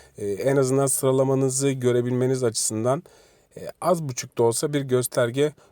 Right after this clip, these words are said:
e, olacaktır diye düşünüyorum. Özgürce Türkçe topluluk kısmına girip oradaki anketleri siz de katılmanız, e, sizin için iyi olacaktır.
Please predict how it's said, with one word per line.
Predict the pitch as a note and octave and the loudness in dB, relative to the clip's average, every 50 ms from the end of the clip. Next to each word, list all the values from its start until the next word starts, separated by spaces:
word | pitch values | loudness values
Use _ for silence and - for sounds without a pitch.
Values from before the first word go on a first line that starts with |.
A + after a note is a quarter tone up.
| - - | -8 -6
e, | G2+ G2+ | -4 -2
olacaktır | F#2+ A2+ B2 B2 B2 B2 C3+ C3+ C3+ - A#2+ A2 | 0 0 2 2 2 2 0 -2 -2 -4 -6 -4
diye | A#2 A2 G#2 | -4 -4 -4
düşünüyorum. | G2+ - - - A2 A2 C#3 F3+ G3+ - _ _ _ _ _ _ - | -6 -8 -6 -2 0 0 0 0 -2 -4 _ _ _ _ _ _ -4
Özgürce | A#2 B2+ C3 C3 C#3+ D3 C#3+ C#3+ D3 C#3+ C3+ | 0 0 2 2 2 0 0 0 0 -2 -2
Türkçe | - - D3+ C#3 - - D3 D#3 | -2 -2 -4 -2 0 0 0 0
topluluk | - - C3+ C3+ - C3+ C#3 C#3 | 0 0 -2 -2 -2 -4 -6 -6
kısmına | - - - - B2+ A#2+ A2 | -6 -6 -4 -2 0 0 0
girip | A2 A#2+ C#3 C#3 D#3+ - - | 0 -2 -2 -4 -4 -2 0
oradaki | C3+ B2+ B2+ B2+ A#2 - - A#2 | 2 2 2 2 -2 -2 -2 -2
anketleri | A#2 A#2+ A#2 - A#2+ B2 _ - A#2+ C3+ D3+ | -2 -2 -2 -4 -6 -6 _ -6 -6 -4 -4
siz | - - A#2 G#2+ | -6 -6 -6 -4
de | C#3 D3+ | -6 -6
katılmanız, | - - A#2+ - - - A#2 G#2+ G#2+ G#2+ G#2 G#2 A#2 - - - - - - | -4 -4 -8 -8 -8 -8 -8 -6 -6 -6 -6 -4 -4 -4 -4 -4 -6 -8 -8
e, | G2+ G#2 G2+ G#2 G2+ G#2 G2+ | -6 -6 -4 -4 -4 -4 -4
sizin | - - A#2 F#2+ F2+ | -4 -4 -4 -6 -6
için | F#2+ - D#3+ | -6 -6 -6
iyi | D3 B2+ G#2+ | -6 -4 -4
olacaktır. | G2 F#2+ F2+ F2+ E2+ - - D#3+ - | -4 -4 -6 -8 -10 -8 -8 -10 -10